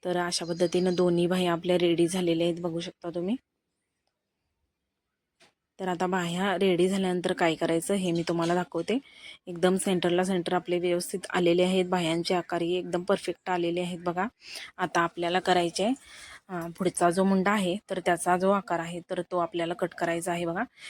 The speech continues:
मी आणखी एकदा बाही, अ, घडी घालून बघत आहे तर आपले समोरचे दोन्ही भाग व्यवस्थित आहेत का, खालच्या घडीला व्यवस्थित मॅच केल्यानंतर वरती मुंडे हे एकदम ॲक्युरेट आपले आहेत का हे मी चेक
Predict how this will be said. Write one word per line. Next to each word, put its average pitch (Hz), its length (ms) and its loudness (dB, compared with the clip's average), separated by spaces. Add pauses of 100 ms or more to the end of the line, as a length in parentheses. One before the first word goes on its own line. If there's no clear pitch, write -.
(140)
मी 190 80 -2
आणखी 175 340 0
एकदा 170 280 2
बाही, 175 420 -4 (160)
अ, 170 220 -4
घडी 170 240 0
घालून 175 240 2
बघत 175 240 -2
आहे 170 200 -4
तर 185 180 -2
आपले 170 360 -4
समोरचे 175 520 -4
दोन्ही 175 320 2
भाग 180 240 -2
व्यवस्थित 175 560 0
आहेत 170 360 -2
का, 170 160 0 (720)
खालच्या 175 320 0
घडीला 180 300 2
व्यवस्थित 175 360 -2
मॅच 170 320 -2
केल्यानंतर 170 500 0
वरती 170 340 0
मुंडे 175 300 -2
हे 175 440 -4
एकदम 170 320 -2
ॲक्युरेट 170 420 -4
आपले 170 220 -4
आहेत 170 220 -4 (100)
का 175 60 -6
हे 170 180 -6
मी 170 140 -4
चेक 170 180 -4